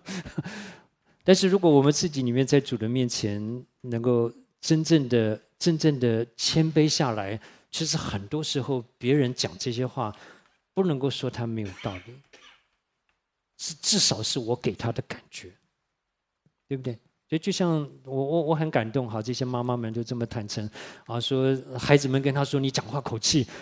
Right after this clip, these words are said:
就是很强硬哈，啊，声势凌人啊，这个，啊，这个。”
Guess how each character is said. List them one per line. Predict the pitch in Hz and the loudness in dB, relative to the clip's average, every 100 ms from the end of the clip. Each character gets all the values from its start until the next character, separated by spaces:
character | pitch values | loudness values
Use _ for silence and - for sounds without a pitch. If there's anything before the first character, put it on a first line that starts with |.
| - | -12
就 | - | -6
是 | 131 151 | 2 4
很 | 135 117 | 4 6
强 | 120 117 | 4 4
硬 | 139 123 113 | 2 2 0
哈， | 120 - - - | -2 -2 -10 -12
啊， | 120 113 117 | -6 -4 -2
声 | - - 160 | 0 6 6
势 | 160 | 6
凌 | 135 120 135 | 6 4 4
人 | 104 107 123 | 2 0 -10
啊， | - 107 | -16 -12
这 | 113 | -8
个， | 107 110 - - - - | -4 -4 -6 -16 -20 -14
啊， | 101 | -10
这 | 107 | -8
个。” | 104 101 | -6 -8